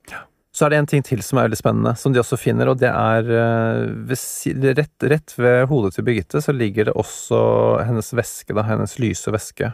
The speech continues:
Og den vesken, den er helt ren. Eh, den er det ikke noe spor på. Og da er det jo hele tiden sånn, hvordan kan man tolke det da? Altså sånn, det betyr i hvert fall at den vesken har ikke vært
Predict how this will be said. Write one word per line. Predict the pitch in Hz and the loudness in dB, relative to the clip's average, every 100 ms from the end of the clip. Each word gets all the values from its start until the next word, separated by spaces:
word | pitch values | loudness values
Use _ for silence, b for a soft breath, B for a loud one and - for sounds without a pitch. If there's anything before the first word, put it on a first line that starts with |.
| - | -2
Og | |
den | 123 135 | 0 2
vesken, | 131 - 127 120 | 0 -4 0 2
den | 113 113 | 2 2
er | 110 - | -2 -2
helt | 98 - - - | -4 -4 -12 -6
ren. | - 98 - _ 120 | -6 -6 -10 _ -2
Eh, | 113 107 107 104 107 107 | 0 2 0 0 0 0
den | 107 117 113 | -2 -2 -2
er | 95 | -2
det | 107 | -4
ikke | 131 | -6
noe | - | -6
spor | 110 92 | -4 -4
på. | - 139 _ B B B B B B B | -4 -10 _ B B B B B B B
Og | 123 120 120 120 117 | 2 4 4 2 0
da | 127 131 | 2 4
er | 120 | 4
det | 120 | 2
jo | 123 | 2
hele | 107 | 0
tiden | 110 | -2
sånn, | 113 120 117 | 2 2 2
hvordan | 120 113 | 2 2
kan | - 117 | 0 -2
man | 107 | 0
tolke | - 117 131 | 0 0 -2
det | 113 110 139 | 2 2 4
da? | 143 | 0
Altså | 120 113 120 | 0 0 2
sånn, | 113 113 113 113 | 2 2 0 2
det | 117 | 2
betyr | 127 - 190 | 0 2 2
i | |
hvert | - | 2
fall | 123 120 | 2 2
at | - | 2
den | 113 120 | 2 2
vesken | 120 - - 110 | -2 -4 -6 -2
har | 107 104 | 0 -2
ikke | - 117 | -2 0
vært | 110 _ | 0 _